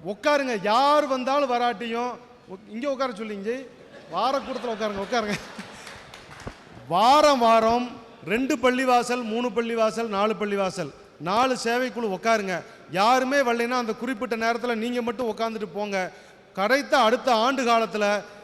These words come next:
இது இங்க இருக்காது. இன்ஷா அல்லாஹ் லட்சக்கணக்கான பேர் கொண்ட பெரும் கூட்டமாகும். நிறைய பேர் இந்த சிந்தனை பரப்புவாங்க.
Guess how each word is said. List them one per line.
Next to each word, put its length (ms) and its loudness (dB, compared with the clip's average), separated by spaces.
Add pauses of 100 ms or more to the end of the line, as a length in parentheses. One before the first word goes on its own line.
(120)
இது 240 -4
இங்க 160 -4
இருக்காது. 640 2 (300)
இன்ஷா 220 -8
அல்லாஹ் 580 2 (460)
லட்சக்கணக்கான 800 -2
பேர் 220 2
கொண்ட 180 -8
பெரும் 300 -10
கூட்டமாகும். 640 -4 (300)
நிறைய 400 4
பேர் 200 4
இந்த 140 -2
சிந்தனை 340 -4
பரப்புவாங்க. 720 -4